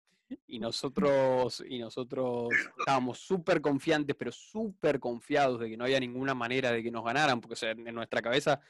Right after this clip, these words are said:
pensamos que no iban a conectar y no sé qué, y nos empezaron a matar y matar y matar. Y Pablo, en un level, en un R P, Pablo era el líder del team enemigo, en un R P novecientos, se posicionó justo, o sea,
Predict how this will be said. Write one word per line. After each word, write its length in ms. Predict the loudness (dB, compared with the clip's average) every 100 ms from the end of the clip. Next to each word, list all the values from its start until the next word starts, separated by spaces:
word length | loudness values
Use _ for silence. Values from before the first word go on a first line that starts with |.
| _ _ _
pensamos 360 | 0 2 2
que 80 | 2
no 60 | 0
iban 160 | 2
a 60 | 2
conectar 420 | 0 -2 2 2
y 60 | 2
no 100 | -4
sé 140 | -6
qué, 100 | -4
y 140 | -4 -4
nos 160 | -4
empezaron 360 | -8 -8 -6 -4
a 60 |
matar 320 | -4 -2 0 0
y 40 |
matar 260 | -2 -4 -4
y 20 |
matar. 400 | -2 0 -2 -2 _ _ -20 _
Y 100 | -10
Pablo, 460 | 4 6 8 6 4
en 80 |
un 200 | 0 0
level, 500 | 2 4 2 0 -4
en 160 | -4 -4
un 260 | -4 -4 -4
R 220 | -2 0
P, 140 | 0
Pablo 240 | 2 2 4
era 100 | 2
el 60 |
líder 240 | 2 2 2
del 200 | -2 -4
team 180 | -6
enemigo, 360 | -4 -2 0 0
en 60 | -2
un 100 | -6
R 160 | -6
P 100 | -4
novecientos, 640 | -2 -2 -2 -4 -4 -4 -8
se 140 | -10
posicionó 640 | -8 -8 -8 -6 0 0
justo, 400 | 0 -2 -4 -6
o 80 | -4
sea, 220 | 0 0